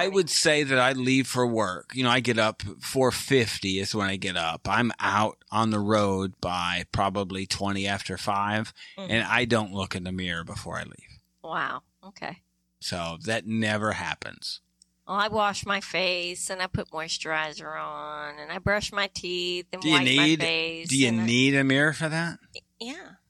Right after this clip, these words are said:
Speaker 2: Okay.
Speaker 1: You have to make sure you wiped all the toothpaste off your face
Speaker 2: I'm
Speaker 1: and
Speaker 2: pretty sure
Speaker 1: you
Speaker 2: I
Speaker 1: know,
Speaker 2: got
Speaker 1: everything
Speaker 2: it all.
Speaker 1: on your nose
Speaker 2: I'm pretty
Speaker 1: and
Speaker 2: sure I got all that. I know where the toothbrush is.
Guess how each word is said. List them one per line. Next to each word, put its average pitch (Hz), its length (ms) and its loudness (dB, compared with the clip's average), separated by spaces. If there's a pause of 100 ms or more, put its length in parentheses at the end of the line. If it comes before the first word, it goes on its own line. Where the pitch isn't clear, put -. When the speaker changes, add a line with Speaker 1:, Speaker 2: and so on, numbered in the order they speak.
Speaker 2:
Okay. 104 340 -4
Speaker 1:
You - 20 -6
have 262 120 -2
to - 60 -6
make 220 140 -4
sure 254 140 -2
you 233 180 -4
wiped 226 320 -2
all 220 140 2
the 220 80 -4
toothpaste 233 520 -2
off 214 200 0
your 233 100 -6
face 214 520 -6
Speaker 2:
I'm 196 80 0
Speaker 1:
and 269 80 -2
Speaker 2:
pretty 311 180 4
sure 170 260 6
Speaker 1:
you 135 40 8
Speaker 2:
I 123 120 6
Speaker 1:
know, 240 80 4
Speaker 2:
got - 160 6
Speaker 1:
everything 240 220 2
Speaker 2:
it - 20 -4
all. 233 80 2
Speaker 1:
on 226 100 -6
your 226 120 0
nose 240 600 0
Speaker 2:
I'm 196 80 0
pretty 214 160 2
Speaker 1:
and 185 60 2
Speaker 2:
sure 160 160 6
I 135 60 6
got 107 240 0
all 80 200 -10
that. 67 240 -14 (160)
I 127 200 2
know 135 340 4
where 135 180 6
the 123 100 2
toothbrush 113 580 0
is. 82 280 -6